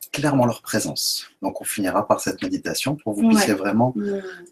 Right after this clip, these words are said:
Speaker 1: le vivre, parce que le plus important dans la spiritualité, c'est pas la théorie, mais c'est vraiment de le ressentir et d'en faire sa propre expérience.
Speaker 2: Oui.
Speaker 1: N'est-ce pas ?
Speaker 2: Oh, il y a, il y a rien de mieux que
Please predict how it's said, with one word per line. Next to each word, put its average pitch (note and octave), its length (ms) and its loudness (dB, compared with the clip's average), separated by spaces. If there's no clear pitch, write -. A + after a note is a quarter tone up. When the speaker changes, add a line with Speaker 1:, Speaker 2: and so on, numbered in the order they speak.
Speaker 1:
le G2+ 220 6
vivre, A2+ 560 4
parce - 140 -2
que - 80 6
le G#2 80 6
plus A2 200 2
important A2 500 6
dans A#2+ 60 6
la G2+ 80 2
spiritualité, A2+ 920 2
c'est - 180 0
pas - 180 4
la G2 140 0
théorie, G2 500 2
mais G#2 140 2
c'est - 160 -2
vraiment G2 320 2
de G#2 40 -2
le F#2 80 -2
ressentir - 640 0
et - 40 2
d'en F2 180 -2
faire - 180 -16
sa - 140 -4
propre - 560 0
expérience. - 880 -2
Speaker 2:
Oui. F3+ 260 4
Speaker 1:
N'est-ce G#3 160 2
pas ? A3 160 4
Speaker 2:
Oh, G#3+ 240 8
il G#3+ 100 2
y A3+ 40 8
a, F#3+ 80 10
il - 80 2
y G#3+ 80 6
a G3 60 8
rien G#3 160 4
de G#3+ 80 6
mieux A3 160 4
que G#3+ 140 -4